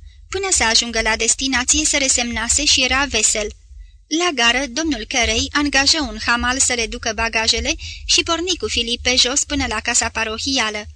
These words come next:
Ajunseră în câteva minute și, văzându-se în fața casei, Philip recunoscu deodată poarta roșie făcută din cinci leațuri. Avea niște balamale ușoare, deschizându-se în ambele părți. Deși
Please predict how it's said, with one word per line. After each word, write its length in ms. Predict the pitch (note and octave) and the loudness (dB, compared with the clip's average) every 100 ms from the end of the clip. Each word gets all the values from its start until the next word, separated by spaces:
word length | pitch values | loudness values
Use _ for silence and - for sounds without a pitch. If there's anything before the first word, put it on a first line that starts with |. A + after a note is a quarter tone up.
| - - - - - | -20 -20 -20 -20 -4
Ajunseră 540 | D#4+ E4+ F#4+ G4 D4+ B3+ | 2 2 2 2 0 2
în 180 | A#3 B3 | 0 -2
câteva 400 | - A3+ A3 A3+ | -6 -4 -2 -2
minute 420 | C4 A3+ A3 D#4 | -4 -6 -2 2
și, 340 | - C#4 B3+ | 2 2 0
văzându-se 540 | B3 C4+ D4+ C#4+ G3 A3 | 0 0 2 0 0 0
în 100 | A3 | -2
fața 300 | B3 - A#3 | -2 0 0
casei, 420 | A3+ G#3+ B3+ D#4+ - - - - | 0 0 0 -2 -8 -10 -6 0
Philip 300 | E4+ B3+ D#4 | 2 0 0
recunoscu 580 | D#4 D4+ C#4+ C#4+ - C4+ | 0 0 0 0 -2 -2
deodată 420 | A3+ A3+ A#3+ A3+ | -2 -2 -2 -4
poarta 380 | C4+ C4+ - A3 | -2 -2 0 -2
roșie 400 | A3 - C4 C4+ | 0 0 2 0
făcută 400 | A3+ B3 B3 A3+ | -2 -4 -4 -4
din 220 | G#3+ A3 | -6 -4
cinci 320 | - A#3+ B3 | -2 0 -2
leațuri. 560 | C4+ B3 A3 G#3+ G#3 - - - - - - - - | 0 -2 -2 -4 -6 -10 -14 -14 -14 -16 -14 -6 0
Avea 220 | E4 F#4 F4+ | 0 2 2
niște 280 | D4 B3 | 2 2
balamale 480 | A#3 A3+ A#3 B3 A#3+ | 0 0 0 0 0
ușoare, 580 | A#3 C4+ - A3+ B3 D4+ - | 0 2 2 2 0 -2 -4
deschizându-se 840 | C4+ D4+ - C#4 D#4+ A#3+ A3+ A#3 | 0 0 2 2 2 0 2 2
în 140 | G#3+ | 2
ambele 420 | A#3 A#3 A3 B3+ C#4 | 0 0 0 -2 -2
părți. 420 | A3 G#3+ - - - - - - - | -6 -4 -4 -4 -6 -16 -16 -16 -10
Deși 300 | C#4 D#4+ - | -2 2 2